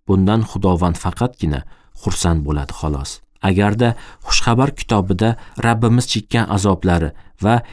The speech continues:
yelkasida Golgofa tepaligigacha ko'tarib borgan xoj haqida yozilmaganida edi, bunday xushxabarga ishona olmasdik. Xudovand esa barchasini o'zi xohlagandek amalga oshirdi. Hurmatli birodarlar, Xudovand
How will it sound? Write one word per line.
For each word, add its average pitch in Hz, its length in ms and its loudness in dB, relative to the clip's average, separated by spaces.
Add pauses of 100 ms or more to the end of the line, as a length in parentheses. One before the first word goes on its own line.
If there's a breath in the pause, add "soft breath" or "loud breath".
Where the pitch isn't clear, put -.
(120 loud breath)
yelkasida 110 640 2
Golgofa 104 580 2
tepaligigacha 104 920 0 (220 soft breath)
ko'tarib 117 500 0
borgan 104 340 2
xoj - 380 0
haqida 104 340 -2
yozilmaganida 95 800 4
edi, 73 320 -2 (260)
bunday 135 340 4
xushxabarga 95 800 2 (240 soft breath)
ishona 85 400 2
olmasdik. 85 760 -2 (100)
Xudovand 98 640 2
esa 95 320 -2
barchasini 82 680 -2 (260 soft breath)
o'zi 117 280 2
xohlagandek 101 880 0
amalga 87 460 0
oshirdi. - 500 -4 (240)
Hurmatli 107 540 2
birodarlar, 80 600 0 (280)
Xudovand 113 560 2